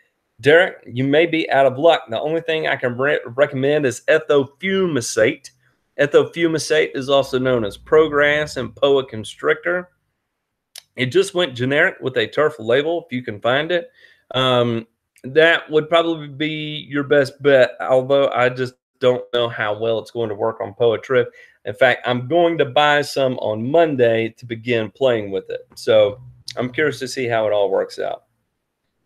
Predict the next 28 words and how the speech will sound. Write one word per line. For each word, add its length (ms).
Uh, 220
Wayne 240
wants 160
to 80
try 240
Civitas 580
fungicide 500
this 200
year, 220
but 280
I 120
have 240
not 260
used 220
an 180
oil 300
for 100
this 180
before. 580
Have 200
you 100
tried 440
oils? 480
Wayne, 380
I 160
have 200
not. 440
Uh, 340